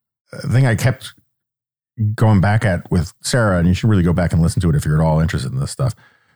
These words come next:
The thing I kept going back to with Sarah was, you know, it feels like a lot of her argument is a slippery slope argument to me. And she says, "No, no, no, it's not. It's actually the reverse of a slippery slope."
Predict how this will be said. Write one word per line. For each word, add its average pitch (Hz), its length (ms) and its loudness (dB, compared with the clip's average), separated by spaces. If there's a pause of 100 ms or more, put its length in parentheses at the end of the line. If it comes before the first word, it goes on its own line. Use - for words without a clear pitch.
(140)
The 101 100 0
thing 127 140 4
I 123 80 2
kept 110 160 -2
going 98 180 2
back 95 200 0
to 92 120 0
with 76 140 0
Sarah 131 340 0
was, 80 220 -2 (320)
you 85 60 0
know, 76 100 -2 (1000)
it - 180 -16
feels 170 240 2
like 107 100 2
a 92 40 2
lot 110 260 2
of 101 100 0
her 107 220 2
argument 90 500 2
is 85 260 0
a 95 60 -8
slippery 147 380 0
slope 87 320 0
argument 110 400 -8
to - 80 -16
me. 92 100 -12
And 113 120 -10
she 123 120 2
says, 120 220 2
"No, 127 160 2
no, 117 120 2
no, 92 340 0
it's 85 180 -4
not. 95 340 0
It's 87 120 -2
actually 90 320 0
the 82 120 0
reverse 92 380 0
of 85 120 0
a 82 60 0
slippery 76 360 -2
slope." 71 300 -2